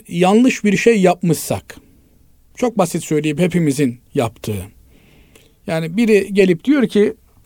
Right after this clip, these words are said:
"Gıybet yapıyorsunuz, yapmayın." Bal gibi gıybet. Diyor ki, "Efendim bu gıybet değil." Şimdi gıybete gıybet değil dersen, yani bir harama haram değil demiş oluyorsun. Tehlikeli bir söz.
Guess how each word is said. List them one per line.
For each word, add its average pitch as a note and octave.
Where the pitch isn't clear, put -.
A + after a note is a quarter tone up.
"Gıybet C#4
yapıyorsunuz, F3+
yapmayın." B2+
Bal C3
gibi F#3+
gıybet. G#3+
Diyor F#4+
ki, C#4
"Efendim C#4+
bu C4
gıybet B3+
değil." D#3+
Şimdi G3
gıybete B3+
gıybet A#3+
değil B3+
dersen, A#3
yani D#3+
bir C4
harama G#3+
haram A#3+
değil A3+
demiş B2
oluyorsun. F#2
Tehlikeli D4+
bir E3
söz. -